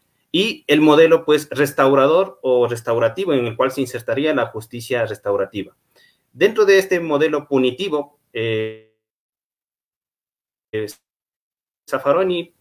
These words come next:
y le cito a él porque tiene una amplia obra respecto de, de este, pues, manifiesta que el modelo punitivo, en definitiva, no resuelve ningún problema, ¿no? No resuelve, más bien nos deja en suspenso. ¿Por qué? Porque lo único que puede ofrecer, y eso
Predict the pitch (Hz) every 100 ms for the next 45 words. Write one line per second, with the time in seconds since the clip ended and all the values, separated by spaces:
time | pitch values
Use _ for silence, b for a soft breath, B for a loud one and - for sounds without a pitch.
0 | _ _ 110 107 110 131 127 131 123 113
1 | 117 127 123 110 - - 151 156 139 131
2 | 160 143 123 - 127 117 104 110 165 156
3 | _ 156 160 175 180 202 220 202 180 170
4 | 170 156 160 165 147 143 135 143 151 160
5 | 165 151 - 170 147 123 110 110 95 90
6 | 92 120 147 _ 131 143 180 170 143 135
7 | 143 175 143 170 175 165 139 123 - 151
8 | 117 - _ _ _ _ - 190 220 214
9 | 196 190 170 165 165 165 165 185 240 226
10 | 185 170 180 175 165 151 185 190 _ _
11 | 123 143 147 143